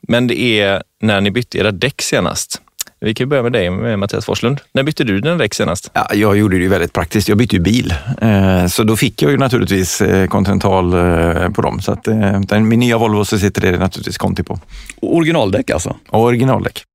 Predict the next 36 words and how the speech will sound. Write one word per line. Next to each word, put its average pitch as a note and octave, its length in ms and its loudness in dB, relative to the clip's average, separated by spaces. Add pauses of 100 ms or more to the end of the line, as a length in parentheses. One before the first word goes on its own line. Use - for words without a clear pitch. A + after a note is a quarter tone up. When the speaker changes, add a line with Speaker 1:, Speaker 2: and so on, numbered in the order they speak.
(120)
Speaker 2:
Och B2 140 2
det A#2+ 80 2
var A#2+ 160 2
ju A2 80 2
ett G2+ 120 -4
par, G2+ 280 2
eh, F#2+ 480 4
premium F#2 420 2
sexer G2+ 340 0
som G2+ 140 2
satt F#2 200 0
när F#2+ 80 2
den F2+ 220 2
levererades. G#2 720 0
Men, G#2 260 2
eh, G2 200 2
nu G#2+ 220 2
då F#2+ 340 0
har G2+ 180 2
jag F#2+ 100 4
naturligtvis F2+ 360 0
bytt F2+ 180 0
till E2+ 280 2
mina E2+ 260 2
Viking F#2 300 0
Contact E2+ 300 -2
sju, F#2+ 300 0 (140)
eh, F2 260 2
som E2 160 -2
jag E2 120 0
tycker E2 200 -4
funkar E2+ 280 0
väldigt D#2+ 340 -2
bra D#2+ 140 2
för - 100 -4
mig. C#2 100 -2